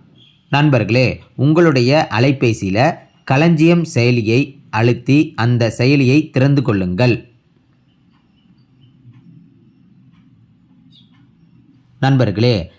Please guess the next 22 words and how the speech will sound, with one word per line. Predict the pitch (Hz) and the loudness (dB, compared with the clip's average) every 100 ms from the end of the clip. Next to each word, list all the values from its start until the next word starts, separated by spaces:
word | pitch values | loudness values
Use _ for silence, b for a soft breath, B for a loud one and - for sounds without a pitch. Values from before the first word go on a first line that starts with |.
| b | b
களஞ்சியம் | - 135 180 175 185 | -4 0 2 4 2
செயலுக்கென்று | 175 120 123 123 101 87 104 123 131 127 B | 2 0 0 0 -4 -4 0 0 0 -4 B
தனியாக | 120 139 160 127 123 143 | 0 2 4 2 2 0
நீங்கள் | 113 101 110 127 127 | -2 -2 0 -2 -2
நான்கு | 117 147 160 | -2 0 2
இலக்கத்தில் | 147 - 95 123 135 131 B | 0 -2 -4 0 -2 -4 B
கடவுச்சொல் | - 147 165 165 156 | -2 2 2 2 0
நீங்க | 127 117 110 | 0 -2 -2
உருவாக்கியிருப்பீங்க. | 110 120 127 110 92 95 90 120 170 B B | 0 0 0 -2 -4 -6 -2 -2 -2 B B
அந்த | 120 156 151 | -2 0 0
கடவுச்சொல் | - 143 175 170 156 | 0 2 0 2 0
உங்களுக்கு | 151 120 110 104 | 0 -2 -2 -2
தெரிஞ்சிருந்துச்சு | 127 135 147 123 110 135 | 0 0 0 0 -2 -2
அப்படின்னா, | 107 90 90 87 143 - B B B _ | -2 -2 -4 -2 -2 -4 B B B _
இந்த | 143 147 139 131 127 | -2 0 2 2 0
நான்கு | 131 147 165 | -2 0 0
கட்டத்துல | - 120 113 92 | 0 -2 -2 -2
அந்த | 113 170 139 127 - | -2 0 0 -2 -2
கடவுச்சொல்லை | 131 147 127 104 160 | 0 0 0 -2 -2
பதிவு | 127 127 | 0 0
செய்து | 127 113 98 | 2 0 -2
கொள்ளுங்கள். | 87 87 113 101 - | -4 -2 -2 -2 -6